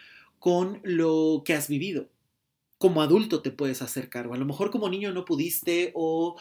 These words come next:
a lo mejor como niño reaccionaste con las herramientas que tenías, pero como adulto te puedes hacer cargo de esa historia. Como adulto puedes decidir, "Esto lo quiero, esto ya no lo quiero",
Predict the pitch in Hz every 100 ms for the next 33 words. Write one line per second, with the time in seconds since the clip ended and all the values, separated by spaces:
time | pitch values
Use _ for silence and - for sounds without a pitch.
0 | - - - 143 147 170 180 165 165 180
1 | 175 170 151 - 147 151 202 - 147 147
2 | 135 - 139 139 143 131 123 131 131 131
3 | 135 - 151 151 156 156 151 151 143 139
4 | 143 135 131 131 - 123 123 123 123 120
5 | - 123 113 - _ _ _ _ - -
6 | - - 175 160 165 202 - 143 160 151
7 | 139 135 - 147 139 147 156 - - -
8 | 143 - 135 143 175 156 170 - 147 -
9 | 131 120 160 165 143 143 151 143 143